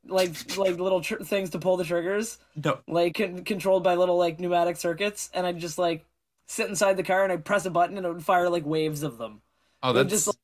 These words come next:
Speaker 1: I'd be like, I'd be like, "Right flank," and it'd be like, "Brah!" <laughs>
Speaker 2: We're thinking completely differently. I just thought you were gonna mount mannequins on the side of your car, and each one of them has <laughs> fucking little secret compartments where it just <laughs> that retracts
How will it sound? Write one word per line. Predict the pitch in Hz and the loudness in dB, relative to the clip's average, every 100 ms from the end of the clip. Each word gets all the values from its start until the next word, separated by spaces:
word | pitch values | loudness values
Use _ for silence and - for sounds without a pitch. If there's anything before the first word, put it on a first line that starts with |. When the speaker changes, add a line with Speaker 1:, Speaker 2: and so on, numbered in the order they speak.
| - | -6
Speaker 1:
I'd | - | 0
be | 233 | 2
like, | 226 - - | 2 -2 -4
I'd | 214 | 0
be | 233 | 2
like, | 196 | 0
"Right | 170 262 269 | 2 2 2
flank," | 285 247 196 160 | 2 2 2 -4
and | 196 | -4
it'd | 196 | -2
be | 196 | 2
like, | 208 208 - _ | 2 0 -10 _
"Brah!" | 285 277 233 - _ - | 2 2 2 -2 _ -14
<laughs> | - - - - | -12 -12 -14 -4
Speaker 2:
We're | 107 139 | 0 2
thinking | 160 143 139 | 2 2 2
completely | 135 135 139 120 | 2 2 4 2
differently. | 120 123 107 95 | 0 0 -2 -2
I | 85 113 | 0 2
just | 127 135 | 2 2
thought | 123 113 | 2 2
you | 113 | 2
were | |
gonna | 113 107 | 0 0
mount | 104 110 104 | 0 0 0
mannequins | 101 107 113 120 110 | -2 -2 -2 -4 -2
on | 107 101 | -2 -4
the | |
side | 95 107 | -4 -2
of | 104 | -2
your | 101 | -6
car, | - 107 110 | -2 0 2
and | 92 98 | 0 -4
each | 107 - | -6 -4
one | 117 | -2
of | 110 | -2
them | 101 101 | -2 -6
has | 78 120 117 | -2 -2 -2
<laughs> | |
fucking | - 175 156 143 | -2 2 2 4
little | 143 131 | 4 4
secret | - - 170 147 | 2 2 2 0
compartments | 135 113 - 127 117 104 | 0 -2 2 2 0 -6
where | 113 | -6
it | 107 | -4
just | 113 - - - - - - - - - - - | -6 -8 -8 -6 -6 -6 2 4 4 2 0 0
<laughs> | - 311 - - - - | 0 0 -2 -6 -8 2
that | 151 | 2
retracts | 135 131 | 2 2